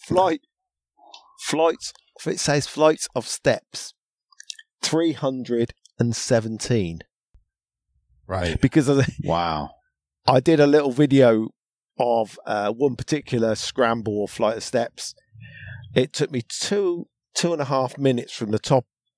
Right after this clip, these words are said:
Speaker 1: from the bottom of the valley up to the top of the cliff top. And that is through s-, like, wooden steps,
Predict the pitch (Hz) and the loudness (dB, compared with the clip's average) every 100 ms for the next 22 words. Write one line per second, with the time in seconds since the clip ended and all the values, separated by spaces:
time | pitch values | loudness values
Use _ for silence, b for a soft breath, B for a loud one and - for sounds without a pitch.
0 | _ _ _ - 117 110 147 139 - 117 | _ _ _ -2 0 6 6 6 2 -2
1 | 117 107 120 107 107 123 - 113 107 110 | 0 4 6 6 4 -2 -6 -6 -4 -4
2 | - _ - 113 113 101 - 127 - - | -8 _ -2 -2 -2 -8 -2 -2 -2 -4
3 | 98 90 _ _ _ - 113 127 113 107 | -4 -4 _ _ _ 0 4 2 2 -2
4 | - 127 117 - - _ - 101 110 123 | -2 -2 -2 -4 -14 _ -4 -2 2 2
5 | 131 123 - - 120 - - - | 2 0 -4 0 0 -2 -10 -20